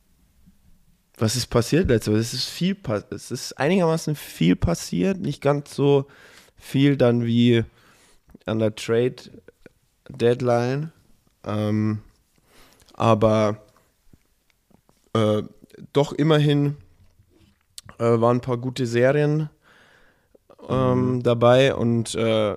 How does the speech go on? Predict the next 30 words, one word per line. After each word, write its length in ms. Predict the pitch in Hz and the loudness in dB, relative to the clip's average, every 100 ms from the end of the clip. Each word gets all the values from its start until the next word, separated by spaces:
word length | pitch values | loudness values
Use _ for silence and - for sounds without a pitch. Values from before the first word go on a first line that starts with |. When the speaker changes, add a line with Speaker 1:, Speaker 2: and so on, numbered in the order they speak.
| - | -6
Speaker 1:
ein 140 | 107 | -8
paar, 440 | 104 117 110 110 - - - - - - - - _ _ _ _ _ _ _ - | -4 -2 0 -2 -6 -16 -20 -20 -20 -20 -20 -20 _ _ _ _ _ _ _ -8
es 60 | |
gab 160 | - 135 | -2 0
ein 80 | 120 | 2
paar, 340 | 123 127 123 113 - 123 120 120 110 | 4 6 4 2 -4 -6 -6 -6 -4
äh, 60 | |
ja, 300 | 107 120 139 110 - - - | 0 2 2 -2 -8 -18 -20
was 300 | - 104 104 | -14 -10 -6
heißt 200 | 110 - | -6 -4
Überraschungen, 680 | 117 107 113 - 170 127 101 | -2 0 0 0 0 2 0
aber 420 | 110 113 113 104 - _ _ _ _ _ _ _ _ - _ _ | 0 0 0 -2 -8 _ _ _ _ _ _ _ _ -20 _ _
ein 100 | 123 | -6
paar 180 | - 131 | 0 0
Teams 340 | - 147 175 - | 4 4 4 2
klettern 340 | 175 196 151 | 2 4 4
gerade 520 | 117 107 113 127 202 - - _ _ _ _ _ | 4 4 4 2 0 -6 -18 _ _ _ _ _
und 200 | 127 127 | -2 -2
ein 60 | 123 | -2
paar 220 | 131 123 | 0 -2
Teams 380 | - 131 135 127 | 0 0 0 -2
Speaker 2:
Absolut. 340 | 101 113 - - - _ _ _ - - _ - - | -2 -2 -4 -12 -20 _ _ _ -20 -20 _ -20 -20
Speaker 1:
fallen 380 | - 127 120 131 | -6 0 2 2
die 100 | 127 | 0
Leiter 360 | 123 120 143 139 | 2 2 0 0
gerade 200 | 139 135 | -2 -2
so 300 | 131 127 127 - | -4 -6 -8 -8
leicht 640 | 107 117 123 139 - - - | -6 0 0 0 -4 -16 -8
oder 320 | 123 123 110 | -2 0 2
auch 320 | 113 117 - | 0 -2 -8